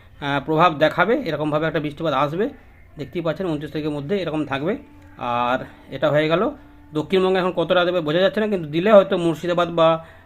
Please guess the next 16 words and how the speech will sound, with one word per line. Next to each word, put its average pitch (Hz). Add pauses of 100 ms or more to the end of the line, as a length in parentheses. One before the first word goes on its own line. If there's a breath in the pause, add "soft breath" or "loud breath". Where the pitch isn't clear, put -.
আহ, 139
বীরভূম, 165
তার 170
সঙ্গে 165
পু-, 156 (220)
পুরুলিয়া, 165
পশ্চিম 151
বর্ধমানে 156
কিছু 185
এলাকাতে, 156
বাকি 156
অংশে 160
না 147
হওয়ার 143
চান্সটাই 151
বেশি। 120